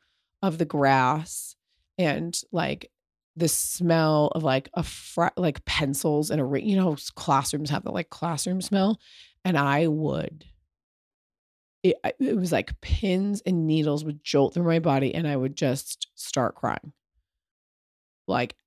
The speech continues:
and I would do whatever I could to, like, fake out getting out of school. I'd say I was,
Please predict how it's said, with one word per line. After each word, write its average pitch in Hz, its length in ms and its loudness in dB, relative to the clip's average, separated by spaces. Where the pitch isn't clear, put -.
and 170 100 4
I 165 140 6
would 151 180 2
do 185 140 0
whatever 180 440 4
I 180 80 8
could 143 580 2
to, 160 100 -2
like, 170 200 -2
fake 151 380 2
out 123 400 2
getting 151 240 2
out 147 80 0
of 156 80 -2
school. - 380 -2
I'd 156 180 -4
say 151 200 2
I 139 100 2
was, 147 180 -6